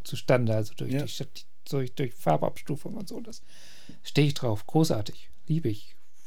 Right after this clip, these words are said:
Speaker 2: Ja,
Speaker 1: Ich
Speaker 2: absolut.
Speaker 1: könnte nur Hintergründe gucken, die ganzen vier Minuten immer wieder. Gibt's auch viel zu entdecken.
Speaker 2: Ach so, der ganze Stil
Speaker 1: Ja.
Speaker 2: ist sehr realistisch. Obwohl der auch
Speaker 1: Comic-,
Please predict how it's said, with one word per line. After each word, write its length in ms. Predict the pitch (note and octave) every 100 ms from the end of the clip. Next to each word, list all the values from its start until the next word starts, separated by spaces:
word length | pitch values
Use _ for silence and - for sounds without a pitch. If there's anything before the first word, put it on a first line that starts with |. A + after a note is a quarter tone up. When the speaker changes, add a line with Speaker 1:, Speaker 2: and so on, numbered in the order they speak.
| - -
Speaker 2:
Ja, 140 | - G#2+
Speaker 1:
Ich 40 |
Speaker 2:
absolut. 200 | A2+ - -
Speaker 1:
könnte 160 | D#3+ D#3
nur 120 | D#3+
Hintergründe 460 | E3+ E3 D3+ B2+
gucken, 420 | A2+ D#3 C#3+ B2+ A2+
die 140 | B2
ganzen 380 | - D#3 - C#3+
vier 200 | - C#3+
Minuten 300 | C#3 C3+ -
immer 240 | C#3+ C3
wieder. 220 | D3+ - - - - - - - - - - - -
Gibt's 180 | C#3 -
auch 100 | D3
viel 180 | - E3+
zu 100 | D3+
entdecken. 420 | C#3+ C#3 - - - - - - - - - -
Speaker 2:
Ach 80 |
so, 100 | -
der 120 | D3+ C#3
ganze 260 | D3 D3
Stil 360 | B2 - D#3+ G3+
Speaker 1:
Ja. 140 | D3+ - - - -
Speaker 2:
ist 180 | B2+
sehr 200 | C#3+ E3+
realistisch. 840 | F3+ E3+ C#3+ E3+ - - F2 - - - - - - - -
Obwohl 260 | A#2+ C3+ E3+
der 200 | E3+ -
auch 120 | C#3+
Speaker 1:
Comic-, 240 | C#3 -